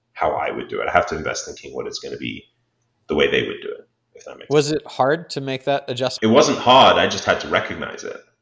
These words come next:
Speaker 1: So
Speaker 2: I see.
Speaker 1: I think that initially I was just so excited that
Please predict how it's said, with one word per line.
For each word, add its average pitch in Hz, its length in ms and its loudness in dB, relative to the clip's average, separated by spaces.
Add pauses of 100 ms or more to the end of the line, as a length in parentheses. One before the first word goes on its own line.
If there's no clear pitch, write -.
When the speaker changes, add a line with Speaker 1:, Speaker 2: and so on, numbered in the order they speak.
(180)
Speaker 1:
So 85 380 2
Speaker 2:
I - 20 0
see. 80 160 -10 (540)
Speaker 1:
I 85 120 2
think 87 360 -2
that 82 240 0 (160)
initially 90 600 -2
I 78 80 2
was 78 220 -4
just - 540 -10 (220)
so 82 280 -2
excited 78 720 -4 (880)
that 80 460 2